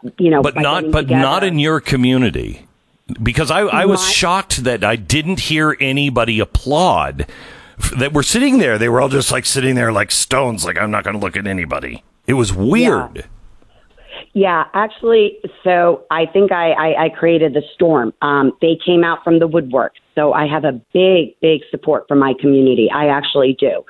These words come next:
Speaker 1: Um, our, you know, it, it's amazing. I didn't even know we had that many people in our <laughs> county, the amount of support that they, that they, um, are giving us. We had over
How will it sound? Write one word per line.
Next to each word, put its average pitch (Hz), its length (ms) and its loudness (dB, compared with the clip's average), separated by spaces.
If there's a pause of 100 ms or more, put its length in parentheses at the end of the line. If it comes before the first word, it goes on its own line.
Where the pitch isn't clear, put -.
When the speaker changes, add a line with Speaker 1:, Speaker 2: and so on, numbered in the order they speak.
(380)
Speaker 1:
Um, 147 440 0
our, 139 340 0 (240)
you 160 120 2
know, 151 280 2
it, 143 160 2
it's 156 200 0
amazing. 180 520 2
I 151 80 0
didn't 170 220 4
even 165 160 2
know 165 100 4
we 160 100 2
had 156 160 0
that 151 120 2
many 151 260 2
people 156 420 -2 (100)
in 165 120 2
our 170 160 0
<laughs> 180 120 -6
county, 196 540 0 (300)
the 170 160 2
amount 160 360 0
of 156 140 -8
support 156 340 -2
that 139 180 -2
they, 139 400 4
that 151 180 -2
they, 135 360 2
um, 113 300 0
are 151 100 -2
giving 131 280 2
us. 110 140 0 (520)
We 165 180 4
had 165 160 2
over 160 340 2